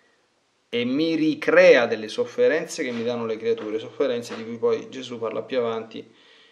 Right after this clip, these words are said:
in quel terzo molto interessante capitolo che tra poco mediteremo. Quindi Gesù pre-, premette, quindi, "Questo agire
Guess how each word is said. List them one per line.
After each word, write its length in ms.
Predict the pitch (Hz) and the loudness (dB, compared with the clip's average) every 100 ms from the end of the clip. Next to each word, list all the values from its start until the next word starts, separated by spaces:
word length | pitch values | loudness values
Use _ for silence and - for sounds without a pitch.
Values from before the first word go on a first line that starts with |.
| _ - | _ -20
in 140 | - | -10
quel 180 | - 113 | -8 -2
terzo 320 | 135 - 113 | -2 0 -4
molto 420 | 117 151 147 143 | 2 2 2 -2
interessante 720 | 120 117 113 - 123 117 113 107 | -6 -4 -4 -4 -6 -6 -8 -6
capitolo 800 | 110 113 110 113 107 - _ _ - | -6 -6 -2 -2 -2 -8 _ _ -16
che 160 | 113 | -14
tra 180 | 107 113 | -10 -10
poco 340 | - 107 107 | -8 -10 -8
mediteremo. 800 | 110 104 104 107 104 107 110 - _ _ _ _ _ _ _ _ _ _ _ _ _ _ _ _ _ _ _ - - _ _ _ _ _ _ _ _ _ _ _ | -10 -10 -8 -6 -6 -8 -12 -14 _ _ _ _ _ _ _ _ _ _ _ _ _ _ _ _ _ _ _ -20 -20 _ _ _ _ _ _ _ _ _ _ _
Quindi 300 | 123 113 107 | -12 -10 -8
Gesù 280 | 123 185 202 | -8 -8 -6
pre-, 140 | 117 | -6
premette, 720 | - 139 196 156 - 110 - - - | -4 0 0 -2 -4 -8 -8 -20 -20
quindi, 240 | - - _ _ _ | -20 -20 _ _ _
"Questo 640 | - 143 - - 131 123 - | -6 -2 -2 -4 -2 -2 -2
agire 760 | 113 113 117 170 131 113 - | -8 -10 -8 -4 -2 -2 -4